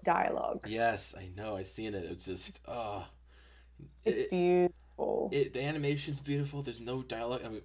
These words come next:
Speaker 2: well, dialogue. There's like, "Hey! Hey!"
Speaker 1: <laughs> Yeah. There's a couple of words.
Speaker 2: There's, there's a couple of words in there, but it's, yeah, it's no,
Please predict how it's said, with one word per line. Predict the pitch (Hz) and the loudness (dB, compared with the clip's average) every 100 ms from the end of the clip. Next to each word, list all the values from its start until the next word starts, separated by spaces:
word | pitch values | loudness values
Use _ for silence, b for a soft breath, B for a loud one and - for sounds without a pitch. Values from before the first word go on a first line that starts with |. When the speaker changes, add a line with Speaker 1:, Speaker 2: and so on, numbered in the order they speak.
| - | -12
Speaker 2:
well, | 113 101 - - - - - - - | -8 -8 -8 -20 -20 -20 -20 -20 -4
dialogue. | 123 117 120 110 90 90 | 2 4 4 4 2 2
There's | 98 104 | 0 0
like, | 113 104 b b b | -2 -2 b b b
"Hey! | 226 269 294 285 185 - - - - - - - | 10 12 12 10 8 -2 -20 -20 -20 -20 -20 2
Hey!" | 220 254 311 311 285 240 - | 12 12 12 12 12 12 8
Speaker 1:
<laughs> | |
Yeah. | - - - | -4 -18 -2
There's | 226 | -2
a | 254 | 0
couple | 320 311 | -4 -4
of | 247 | -2
words. | 196 175 - - - 269 | 4 4 4 0 -4 0
Speaker 2:
There's, | - | 6
there's | 285 339 392 | 6 8 8
a | - | 8
couple | 262 254 247 | 6 6 6
of | 208 | 6
words | 208 208 202 | 8 8 6
in | |
there, | 147 131 | 0 0
but | 127 131 | 2 0
it's, | 131 | 0
yeah, | 156 143 113 | -2 -2 -4
it's | - | -4
no, | 135 123 | -2 -2